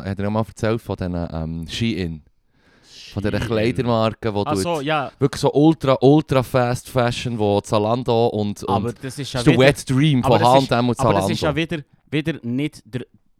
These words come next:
Speaker 2: das Individuum, du
Speaker 1: Mhm.
Speaker 2: und ich
Speaker 1: Mhm.
Speaker 2: und alle anderen, die hier zulassen,
Speaker 1: Mhm.
Speaker 2: sondern wieder irgendeine riesen Firma,
Speaker 1: Mhm.
Speaker 2: die
Speaker 1: Mhm.
Speaker 2: sagt, wir lassen fast Scheissdreck in die Luft raus.
Speaker 1: Ja.
Speaker 2: Aber wir dann wollen ein schlechtes Gewissen machen, wenn ich mal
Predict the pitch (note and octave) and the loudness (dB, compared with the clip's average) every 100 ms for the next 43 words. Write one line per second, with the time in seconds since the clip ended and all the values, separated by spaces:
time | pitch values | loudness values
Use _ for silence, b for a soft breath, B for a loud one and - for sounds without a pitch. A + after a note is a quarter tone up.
0 | _ - - C3 A#2 A#2+ C3 C#3+ D3 C#3+ | _ -20 -8 -6 -6 -6 -8 -6 -6 -6
1 | C3+ C3 A#2+ A#2 - A#2 C#3 G2 A#2 A#2 | -4 -2 -2 -4 -8 -6 -2 0 0 0
2 | B2+ B2 B2+ A#2+ A2 B2 - C3+ C#3 G2 | -4 -4 -6 -8 -8 -8 -10 -8 -4 -2
3 | A2+ A#2 G#2+ B2+ C3+ C#3 F#3 D#3 C#3+ D3+ | -2 -4 -6 -8 -6 -8 -6 -6 -6 -10
4 | C#3 C3 C#3 G2 C#3 A#2+ - F2 G#2+ B2+ | -10 -6 -2 0 0 -2 -8 -4 -2 -2
5 | C#3 b b b B2 D3 C#3 D3 C#3 D#3+ | -6 b b b -2 -2 -2 -4 -8 -8
6 | - D3+ - D3 D3+ D3 - A#2+ F#2 - | -10 -12 -10 -8 -6 -6 -8 -12 -12 -16
7 | - G2+ A#2 - - A#2+ A#2+ _ _ A2 | -6 -2 -2 -4 -8 -6 -8 _ _ -8
8 | B2 D#3 F3 D#3+ D3+ C3+ C3 B2+ - C3 | -4 -2 -2 -4 -6 -4 -4 -4 -6 -8
9 | C3+ - - C3+ D3 - D#3+ C#3+ A2+ - | -10 -12 -14 -6 -6 -6 -8 -6 -8 -10
10 | G#2 G2 G#2 A2 A2+ A#2 B2+ | -18 -12 -8 -6 -6 -6 -6